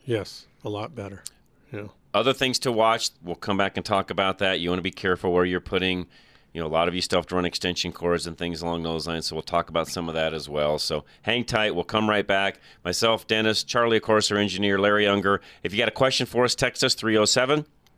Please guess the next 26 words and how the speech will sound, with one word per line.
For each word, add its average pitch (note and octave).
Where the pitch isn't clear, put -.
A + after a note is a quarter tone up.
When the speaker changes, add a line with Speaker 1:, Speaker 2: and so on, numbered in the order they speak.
Speaker 2:
two C#3+
hundred, C3
eighty-two A2+
twenty-two. A2+
Call A2
direct, G#2+
three A2
oh G#2
three, A2
four G2
seven G2
seven, A#2+
five G2+
six -
zero G2+
zero. A#2
And G#2
it F2+
doesn't A#2+
have A2
to A2
be G#2+
a F#2
Christmas G2+
light G2
question. F2+